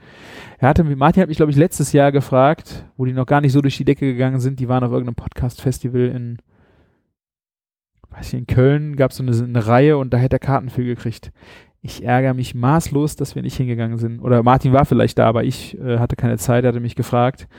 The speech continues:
Hätte ich mir echt gern gegeben, die Jungs. Also wenn die nochmal irgendwo Gemischtes Hack live aufführen, würde ich mir echt gerne,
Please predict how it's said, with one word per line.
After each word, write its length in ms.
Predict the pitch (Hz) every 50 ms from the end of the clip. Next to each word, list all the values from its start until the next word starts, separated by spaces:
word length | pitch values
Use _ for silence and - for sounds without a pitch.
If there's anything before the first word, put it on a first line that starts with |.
| - - - - - _ -
Hätte 140 | - 143 127
ich 140 | - -
mir 80 | 123 113
echt 240 | 110 127 123 - -
gern 180 | 127 123 123
gegeben, 340 | 123 123 120 120 123 123 120
die 100 | 110 107
Jungs. 260 | 110 107 113 113 -
Also 260 | 117 113 117 113 113 113 107 _ _ _ _ _ -
wenn 100 | 127 123
die 100 | 120 123
nochmal 280 | 123 123 120 123 120 120
irgendwo 560 | 123 120 123 113 120 120 120 120 117 113 - - _ _ _ _ _ - - _ _ _
Gemischtes 440 | - 123 127 131 127 - 135 - -
Hack 380 | 127 127 131 - - - - - - _ _ -
live 260 | - 123 123 135 139
aufführen, 600 | - - 131 127 - - - 135 131 123 123 120
würde 120 | 117 120 117
ich 140 | 113 -
mir 120 | - - -
echt 260 | - 139 127 - -
gerne, 500 | - 123 117 120 120 117 117 120 110 -